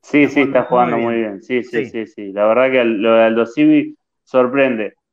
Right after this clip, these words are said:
Speaker 1: Yo creo que a veces tiene un poquito de suerte, pero ya son cinco partidos que ganó, ahora emp-, empató ayer, y la verdad que ayer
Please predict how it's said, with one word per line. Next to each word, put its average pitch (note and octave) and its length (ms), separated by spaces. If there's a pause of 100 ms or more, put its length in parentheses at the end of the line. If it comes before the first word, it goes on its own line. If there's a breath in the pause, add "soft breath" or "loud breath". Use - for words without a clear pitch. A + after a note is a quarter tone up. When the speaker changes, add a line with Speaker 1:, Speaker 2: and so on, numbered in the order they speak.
(220)
Speaker 1:
Yo D3+ 680
creo D3 200
que C#3 100
a B2 80
veces C#3 320
tiene C#3 200
un C3 100
poquito C3 280
de B2+ 120
suerte, D#3 380
pero G#2+ 520 (120)
ya A#2 160
son A#2 420
cinco B2+ 400
partidos A#2 540
que G#2+ 100
ganó, C3+ 500
ahora A#2 280
emp-, G#2+ 160
empató G#2+ 400
ayer, D#3 420
y A#2+ 80
la G#2+ 100
verdad A#2 240
que A2+ 80
ayer C3 400